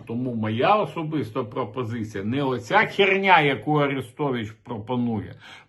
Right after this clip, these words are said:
популізм чистий, який виконати неможливо. Яке вето? На що вето?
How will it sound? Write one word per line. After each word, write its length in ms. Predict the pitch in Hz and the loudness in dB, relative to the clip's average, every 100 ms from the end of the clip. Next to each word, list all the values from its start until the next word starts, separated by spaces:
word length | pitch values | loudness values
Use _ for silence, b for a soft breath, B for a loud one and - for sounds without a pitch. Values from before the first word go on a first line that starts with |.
| - | 2
популізм 800 | 185 151 190 190 190 120 127 | 2 6 6 8 4 2 0
чистий, 480 | 123 - 156 - 131 | 0 0 -2 0 0
який 300 | 127 131 151 | 0 2 2
виконати 640 | 139 135 151 143 127 123 110 | 2 2 -2 -2 -2 -2 -4
неможливо. 800 | 127 127 131 110 120 127 98 85 b b b b | -4 -2 -2 -2 -2 -2 -4 -8 b b b b
Яке 340 | - 156 208 | -2 4 6
вето? 560 | 226 185 202 131 - - b b b b | 8 6 6 4 0 -12 b b b b
На 180 | - 196 | 0 0
що 260 | 196 233 226 | 2 6 6
вето? 480 | 165 196 127 101 | 6 4 2 0